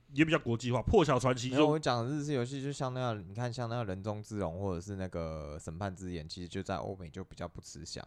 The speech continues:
Speaker 2: 啦。
Speaker 1: 没有，他们本来就是做日本啊，
Speaker 2: 嗯。
Speaker 1: 他们本来就是以日本的客群为目标啊，
Speaker 2: 嗯。
Speaker 1: 对啊，你说以木-，木村拓哉来讲，做主角，他本来就是亚洲为目标，他怎么会有欧美？
Speaker 2: 嗯。
Speaker 1: 欧美谁认识啊？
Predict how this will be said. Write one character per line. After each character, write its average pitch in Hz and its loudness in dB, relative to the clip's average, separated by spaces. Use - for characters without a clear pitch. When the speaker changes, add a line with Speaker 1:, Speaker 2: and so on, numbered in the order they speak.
Speaker 2:
啦。 - -20
Speaker 1:
没 180 2
有， 254 8
他 277 10
们 226 2
本 165 10
来 143 12
就 220 8
是 226 4
做 226 8
日 220 8
本 117 6
啊， 123 0
Speaker 2:
嗯。 98 -4
Speaker 1:
他 214 0
们 226 -2
本 147 0
来 131 4
就 165 2
是 170 2
以 123 -2
日 165 4
本 127 4
的 107 2
客 170 10
群 113 0
为 113 4
目 120 0
标 92 0
啊， 104 -4
Speaker 2:
嗯。 85 -8
Speaker 1:
对 156 8
啊， 147 8
你 143 2
说 208 12
以 135 0
木-， 170 2
木 180 6
村 151 10
拓 151 12
哉 139 8
来 110 4
讲， 101 -2
做 151 8
主 113 -2
角， 90 -2
他 175 2
本 101 0
来 110 4
就 143 6
是 151 4
亚 98 0
洲 127 2
为 110 6
目 117 0
标， 101 2
他 131 8
怎 120 2
么 110 0
会 120 6
有 107 4
欧 110 6
美？ 104 -4
Speaker 2:
嗯。 - -
Speaker 1:
欧 131 4
美 117 2
谁 98 -4
认 107 2
识 - -8
啊？ - -16